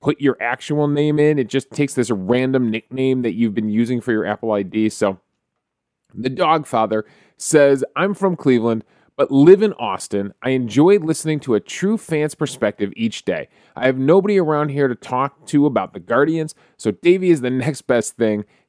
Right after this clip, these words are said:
Keep up the good work." Thank you very much from Austin.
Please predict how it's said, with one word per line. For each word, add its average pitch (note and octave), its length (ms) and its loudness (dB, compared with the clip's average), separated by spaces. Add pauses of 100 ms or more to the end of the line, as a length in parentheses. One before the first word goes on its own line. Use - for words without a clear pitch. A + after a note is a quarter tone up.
(140)
Keep E3 260 0
up B2 140 0
the A#2+ 80 -2
good G#2+ 220 0
work." F#2 360 -6 (480)
Thank A3 240 0
you F3+ 100 2
very D#3 260 2
much B2+ 280 -2
from A2+ 220 -4
Austin. A2 640 -4